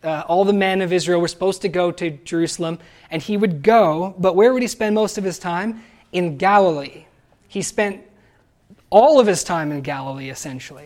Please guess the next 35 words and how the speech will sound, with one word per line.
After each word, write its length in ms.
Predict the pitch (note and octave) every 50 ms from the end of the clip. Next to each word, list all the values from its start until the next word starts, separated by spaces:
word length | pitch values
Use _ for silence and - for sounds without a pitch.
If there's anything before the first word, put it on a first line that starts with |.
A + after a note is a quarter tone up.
| -
except 280 | _ - - G#3 - -
for, 100 | G#3 G3+
like, 160 | F#3+ F3 -
little 200 | F3+ F#3 G3 F#3+
retreats 540 | F3+ F3 D#3+ - - - G3 G3 F#3+ F#3 -
and 80 | F3+ E3+
excursions 600 | D3+ - - - F#3 F3+ F3 - F3+ F3 D3+ E3
in 80 | E3
different 240 | D#3 E3 D#3+ E3+ C3+
places. 300 | D#3+ F3 F#3 E3 E3+ D#3 - - - _ _
The 80 | -
lion's 360 | F3 F#3+ G3 A3 C4 D4 C4+ -
share 180 | - G3+ F#3+
of 60 | G3
his 100 | G#3+ A3
time 280 | - - E3 D#3+ E3 F3
was 140 | F#3+ F#3+ F3
in 140 | G#3 G3 C#3+
Galilee, 480 | B2+ E3 D#3+ E3+ F3+ F#3+ G3 A3 A3
which 160 | F3 D#3 C#3+
is 80 | E3+ D#3+
basically 400 | C#3+ G3 G#3+ G#3 - G3+ G3 F#3
the, 200 | E3+ E3 D#3+ C#3+ - - - - - -
you 100 | - F#3
know, 260 | E3+ D#3 D3 C#3 B2+ - _ _ _ _ _
the 160 | F#3 E3+ D3+ - - - -
backwater 720 | - D3+ C#3 - F#3 G3+ A3+ A3 - G3+ E3+ D#3+ D#3+ E3 D#3+
place 360 | - - D#3+ D3+ D3+ D3 -
of, 200 | F3+ E3 D3+ D3 _ _ _ _ _ _ _ _
of 240 | - C#3+ D3 D3 D3
Israel, 560 | E3 G3+ A3 E3 D#3+ D3 C3+ - - - _ _ _ _ _ _ _ _ _ _ _ _ _ _ _ _ _
not 440 | C#3+ D#3 F3+ G#3 A#3+ C#4+ C#4+ C#4+ -
the 80 | G3+
religious 560 | F#3 F3+ F3 E3+ E3+ E3 - F3 E3+ - - -
center 640 | - - - - F3+ F3 D#3+ - D#3+ C#3+ C#3 C3